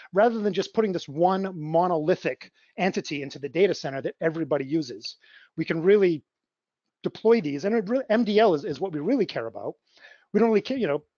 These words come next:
whether it's five ten terabyte skies or one fifty terabyte sky, that's still fifty terabytes of M D L, no matter how you slice it.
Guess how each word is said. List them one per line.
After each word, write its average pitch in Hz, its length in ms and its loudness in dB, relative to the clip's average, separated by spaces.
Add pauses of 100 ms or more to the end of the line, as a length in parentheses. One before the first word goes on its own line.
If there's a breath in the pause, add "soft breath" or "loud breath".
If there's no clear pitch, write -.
(240)
whether 185 260 2
it's 175 340 0
five 180 320 2
ten 190 180 -4
terabyte 196 380 2
skies 208 540 0 (280)
or 175 120 4
one 180 180 4
fifty 214 240 0
terabyte 139 380 2
sky, 127 400 -4 (120)
that's 165 180 -2
still 269 200 4
fifty 202 360 -2
terabytes 156 520 2
of 175 60 -6
M 160 120 -2
D 131 140 -2
L, 131 300 0
no 131 40 -10
matter 139 160 -2
how 139 80 2
you 120 120 -4
slice 170 320 0
it. - 120 -14